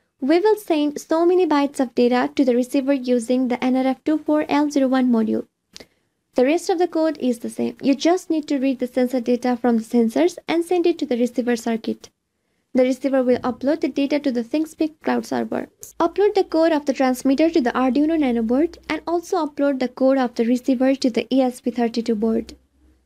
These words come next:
After uploading the code, your device is ready for testing,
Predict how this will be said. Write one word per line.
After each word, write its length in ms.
After 260
uploading 460
the 80
code, 280
your 140
device 420
is 260
ready 280
for 220
testing, 560